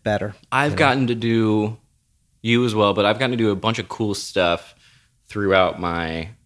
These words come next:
Speaker 2: quote unquote career. I've gotten
Speaker 1: Mm.
Speaker 2: a lot of cool opportunities, but whenever people come up to me or tweet at us or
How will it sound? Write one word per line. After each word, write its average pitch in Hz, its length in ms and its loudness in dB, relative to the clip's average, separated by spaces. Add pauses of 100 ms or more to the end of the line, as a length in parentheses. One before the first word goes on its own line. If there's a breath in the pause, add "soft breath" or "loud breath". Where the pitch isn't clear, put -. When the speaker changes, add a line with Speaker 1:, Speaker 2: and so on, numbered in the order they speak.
(320)
Speaker 2:
quote 95 300 -2
unquote 85 500 -4
career. 82 760 -4 (360 loud breath)
I've 95 140 0
gotten 90 200 2
Speaker 1:
Mm. 85 60 -2
Speaker 2:
a - 20 -2
lot 92 240 4
of 95 80 -6
cool 101 180 0
opportunities, 90 680 -4
but 104 500 0
whenever 98 420 -2
people 98 720 0 (340 loud breath)
come 101 180 0
up 98 120 0
to - 100 -8
me 92 260 0
or 87 320 0
tweet 98 340 -2
at 90 200 4
us 87 300 -2
or 87 380 -4